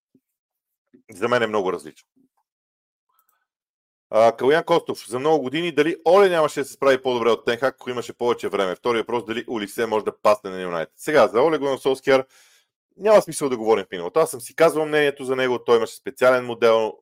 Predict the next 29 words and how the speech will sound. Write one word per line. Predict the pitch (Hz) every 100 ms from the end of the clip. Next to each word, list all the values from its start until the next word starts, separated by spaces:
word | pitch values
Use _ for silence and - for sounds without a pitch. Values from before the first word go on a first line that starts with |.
| -
а, | 98 98 98 98 95 92 90 85
на | 107 107
игра, | 95 98 101 -
който | 110 101
беше | 107 -
успешен, | 104 - - 110 - 107 98 _
конкретно | 90 87 95 90
срещу | 98 - 95
Ман | 98
Сити | 98 95 98
мога | 101 101
да | 98
кажа, | 107 104
че | 107
беше | 104 -
успешен, | - 107 104 127 _ _ - _ _ _ _ _ _ _ -
но | 139 143
той | 151
нямаше | 139 123 120 101
да |
стане | 95 123 113
никога | 104 90 87
шампион | - 87 90
с | 82
Ман | 80 76
Юнайтед. | 69 67 _ _ _ _ _ _
За | 107 101
мен. | 95 76 _ _ _ _ _ _ _
Окей, | 160 156 110 -